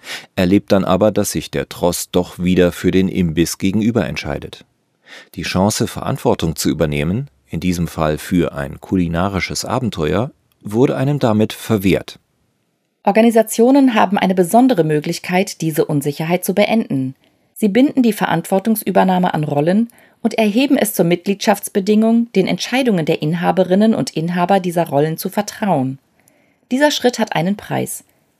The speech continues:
Speaker 2: Jetzt muss die Organisation auch darstellen, dass die Entscheidungen, die die Rolle trägt, Vertrauen verdienen. Also wird der Rolle eine Rechenschaftspflicht auferlegt. Mit diesem Schritt, so Luhmann, wird die Verantwortung zur Verantwortlichkeit überformt.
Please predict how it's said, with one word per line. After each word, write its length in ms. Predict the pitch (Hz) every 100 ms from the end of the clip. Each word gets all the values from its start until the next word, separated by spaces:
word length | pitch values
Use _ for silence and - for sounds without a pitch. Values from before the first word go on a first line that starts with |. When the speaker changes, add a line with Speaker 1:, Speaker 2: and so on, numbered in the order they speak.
| -
Speaker 2:
Jetzt 240 | 240 -
muss 120 | 165
die 140 | - -
Organisation 680 | - 180 180 180 - 220
auch 160 | - -
darstellen, 720 | - 196 247 - 156 185 214 _ _
dass 180 | 233 233
die 100 | -
Entscheidungen, 680 | 165 - 269 311 180 175 240
die 100 | 156
die 100 | 147
Rolle 260 | 143 139 -
trägt, 460 | - 165 214 - -
Vertrauen 440 | - - 196 202
verdienen. 600 | 196 202 247 175 131 135 _ _ _ _ _ _ -
Also 280 | 147 185 208
wird 140 | 220
der 140 | 180
Rolle 240 | 156 151 180
eine 220 | - 196
Rechenschaftspflicht 840 | 247 302 240 165 - - 147 -
auferlegt. 640 | 135 127 139 131 123 - - _ _ _ _ -
Mit 180 | 208 226
diesem 280 | 302 320
Schritt, 360 | 269 - 240 -
so 180 | - 147
Luhmann, 460 | 139 143 151 202 254 _ _ _ _
wird 160 | - 180
die 60 | 175
Verantwortung 800 | 165 - 151 - 170 - 214
zur 140 | 214 226
Verantwortlichkeit 960 | 226 - 254 170 147 151 - 180 175
überformt. 720 | - 196 196 - 175 123 -